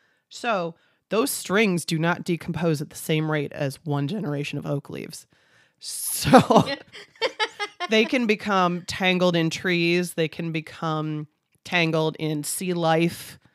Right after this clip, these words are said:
Speaker 1: They can become, I believe y-, there has been at least one instance of a farmer in the U K successfully suing the people responsible for a balloon release because one of his bulls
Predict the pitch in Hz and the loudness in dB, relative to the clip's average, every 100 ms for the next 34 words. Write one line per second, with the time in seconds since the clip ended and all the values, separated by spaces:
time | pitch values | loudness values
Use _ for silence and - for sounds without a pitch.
0 | _ _ _ _ - 175 175 165 165 156 | _ _ _ _ -4 -2 -2 -4 -4 -4
1 | 151 156 - _ 180 170 175 175 196 233 | -2 -4 -8 _ -2 2 2 4 4 4
2 | 269 254 - 196 - _ 175 175 170 180 | 2 -2 -8 -12 -12 _ -2 0 0 0
3 | 156 175 170 160 160 175 214 - - - | -2 -2 -2 -2 -4 -2 0 -2 -8 -18
4 | _ _ _ _ 156 156 175 190 214 247 | _ _ _ _ -8 -2 0 0 -2 -6
5 | - 202 214 - - 143 151 - - - | 0 2 2 -2 -6 -4 -4 -8 -14 -20
6 | _ _ _ _ - 170 156 151 - 143 | _ _ _ _ 2 4 4 2 -2 -4
7 | - - 190 208 196 165 - 160 160 156 | -4 -2 4 4 4 2 2 0 0 0
8 | 180 214 - 151 147 - _ _ - 175 | -2 -4 -4 -2 -2 -6 _ _ -10 -8
9 | - - 180 - 208 202 202 - 170 160 | -6 0 0 0 -2 0 0 -2 -2 0
10 | 151 143 147 - - 165 196 185 165 - | 0 -2 -6 -10 -8 -2 0 2 2 2
11 | 165 170 170 - 160 151 160 165 165 156 | 0 2 -2 0 0 0 2 2 0 -2
12 | 151 - 147 156 147 - 156 151 160 190 | -4 -6 -6 -6 -6 -8 -2 -2 0 -2
13 | 156 175 170 156 147 170 - | -2 0 2 2 0 -4 -8